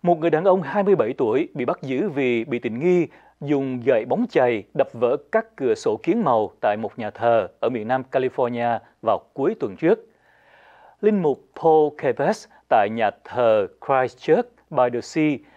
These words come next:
ở thành phố Newport Beach cho hay, cảnh sát đã gọi cho ông vào sáng Chủ nhật vừa qua để loan báo về vụ phá hoại này.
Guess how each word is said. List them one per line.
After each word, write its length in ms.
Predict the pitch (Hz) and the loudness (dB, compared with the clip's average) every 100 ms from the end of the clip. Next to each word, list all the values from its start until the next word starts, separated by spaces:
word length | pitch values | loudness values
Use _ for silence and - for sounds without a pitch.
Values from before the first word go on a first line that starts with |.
| _ - | _ 2
ở 180 | 104 120 | 2 2
thành 140 | 107 | -4
phố 280 | - 127 151 - | -2 0 0 0
Newport 380 | 147 143 127 101 | -6 -2 -2 -2
Beach 360 | 135 220 - _ | -2 -4 -6 _
cho 140 | 139 | -2
hay, 380 | 120 123 120 107 _ - - - - | 0 0 0 -4 _ -20 -20 -10 -4
cảnh 160 | 135 | -4
sát 300 | 123 190 208 | -4 -4 -2
đã 120 | 151 | -2
gọi 220 | 147 117 98 | 0 0 -2
cho 120 | 147 | -2
ông 220 | 151 143 | 0 0
vào 120 | 113 | -2
sáng 200 | - 160 | -4 -6
Chủ 100 | 170 | -6
nhật 180 | 180 113 | -8 -8
vừa 160 | 107 98 | -8 -4
qua 360 | - 127 123 107 - - | 0 2 0 -2 -14 -6
để 120 | 110 | -2
loan 200 | 123 139 | -2 0
báo 200 | 110 180 | 0 -2
về 260 | 151 117 101 | 0 -2 -2
vụ 220 | 98 95 | -4 -4
phá 140 | - | -4
hoại 220 | 185 113 | -2 -2
này. 300 | 107 104 92 | -2 -4 -4